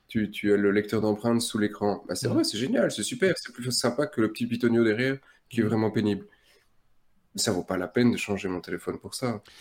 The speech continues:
Speaker 2: Il faut,
Speaker 1: Donc,
Speaker 2: il faut
Speaker 1: oui,
Speaker 2: qu'on
Speaker 1: il
Speaker 2: revienne
Speaker 1: manque le, il manque l'effet, tu vois, il manque un
Speaker 2: En
Speaker 1: petit effet.
Speaker 2: En fait,
Speaker 1: Waouh.
Speaker 2: le truc qu'on a, on a pris cette sale habitude, euh, qui est une habitude, euh, qui est voulue par les gens de marketing, hein, au départ, euh, clairement, que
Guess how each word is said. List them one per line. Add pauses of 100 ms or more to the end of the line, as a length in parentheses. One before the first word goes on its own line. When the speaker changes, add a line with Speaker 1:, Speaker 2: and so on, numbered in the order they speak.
(200)
Speaker 2:
Il
faut,
Speaker 1:
Donc,
Speaker 2:
il
faut
Speaker 1:
oui,
Speaker 2:
qu'on
Speaker 1:
il
Speaker 2:
revienne
Speaker 1:
manque
le,
il
manque
l'effet,
tu
vois,
il
manque
un
Speaker 2:
En
Speaker 1:
petit
effet. (260)
Speaker 2:
En
fait,
Speaker 1:
Waouh.
Speaker 2:
le
truc
qu'on
a, (140)
on
a
pris
cette
sale
habitude, (140)
euh,
qui
est
une
habitude,
euh,
qui
est
voulue
par
les
gens
de
marketing,
hein,
au
départ,
euh,
clairement,
que